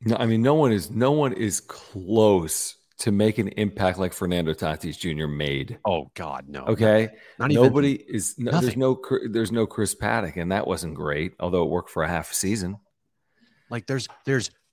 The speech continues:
Speaker 2: literally nothing, John.
Speaker 1: There's no
Speaker 2: Like
Speaker 1: one there. I mean, and now here's the thing. You could argue in a month, they'll be, those people will exist because you're gonna have to trade off major league talent, and you could go get back maybe someone, not just
Speaker 2: Then you're
Speaker 1: someone, multiple players that can contribute
Speaker 2: Yeah.
Speaker 1: soon at the major league level.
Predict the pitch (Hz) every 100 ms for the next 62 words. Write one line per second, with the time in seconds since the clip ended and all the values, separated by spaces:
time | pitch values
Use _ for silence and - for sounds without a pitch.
0 | - 147 196 175 120 104 185 185 92 -
1 | 67 80 107 107 98 107 104 98 98 98
2 | 80 - - 98 104 - 107 113 107 95
3 | 107 110 82 87 170 151 87 82 107 104
4 | 113 101 104 90 98 143 - 95 90 104
5 | - 80 101 104 - 110 101 95 92 87
6 | 90 123 101 - - 101 - 101 98 98
7 | 85 - - 92 85 80 85 78 80 -
8 | 90 90 92 69 _ - 92 92 87 95
9 | 90 85 - 90 104 - - _ _ _
10 | _ _ _ _ 98 95 90 98 - 90
11 | 80 85 101 92 _ - 95 147 - 104
12 | 101 135 80 76 92 113 135 - 98 95
13 | 92 92 85 - - - 95 98 104 -
14 | 107 95 82 85 87 85 82 78 76 71
15 | -